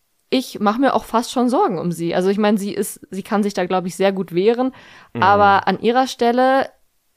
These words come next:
Speaker 1: hätte ich da schon irgendwie echt Angst, dass der da nachts in ihrem Zimmer steht.
Speaker 2: Ja, also ich muss tatsächlich sagen, ich, nach der ersten Folge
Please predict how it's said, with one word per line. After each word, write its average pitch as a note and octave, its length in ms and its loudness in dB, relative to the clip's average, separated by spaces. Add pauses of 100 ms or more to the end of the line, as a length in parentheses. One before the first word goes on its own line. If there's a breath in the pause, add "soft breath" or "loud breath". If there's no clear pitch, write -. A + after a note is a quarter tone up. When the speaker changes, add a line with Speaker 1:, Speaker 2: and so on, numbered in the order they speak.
Speaker 1:
hätte A3 240 -4
ich B3 80 -6
da A#3+ 200 0
schon A#3+ 320 -2
irgendwie A#3 340 -2
echt - 300 -6
Angst, A3 280 -4
dass G#3+ 140 -2
der G#3+ 120 -2
da G#3+ 120 0
nachts A3 260 -4
in - 140 -10
ihrem G#3+ 140 -4
Zimmer F3+ 280 -4
steht. D#3+ 360 -10 (520 soft breath)
Speaker 2:
Ja, G2 320 -4
also C3 180 -2
ich D3 140 -4
muss D3+ 160 0
tatsächlich A#2+ 420 -4
sagen, B2 500 0 (100)
ich, - 400 -8 (420)
nach C3 420 -2
der B2+ 140 -2
ersten B2+ 300 -2
Folge E3 540 0